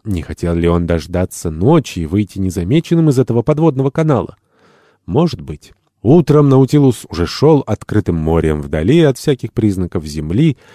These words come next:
в нескольких метрах под уровнем воды Атлантического океана.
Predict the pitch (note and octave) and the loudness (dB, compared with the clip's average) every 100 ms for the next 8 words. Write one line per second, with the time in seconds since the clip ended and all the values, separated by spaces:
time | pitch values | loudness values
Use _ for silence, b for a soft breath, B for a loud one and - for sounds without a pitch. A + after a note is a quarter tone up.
0 | B F2+ F#2 F#2 F2+ E2 D#2+ D#2+ G#2 D#3 | B -2 0 0 -2 -4 -6 -2 2 2
1 | C3+ A2+ - - D#2 F#2 E2+ D#2 D2+ C#2+ | 0 -4 -4 -6 0 0 0 -2 -4 -4
2 | D2+ D2 D3 C#3+ - A2+ - F#2 F#2 - | -6 -4 -2 -2 -2 -4 -2 -2 -4 -8
3 | G#2 F#2 - F2 E2 D#2+ F2 - D2+ C#2 | -8 -10 -8 -6 -6 -6 -10 -10 -12 -12
4 | C#2 C2+ | -14 -18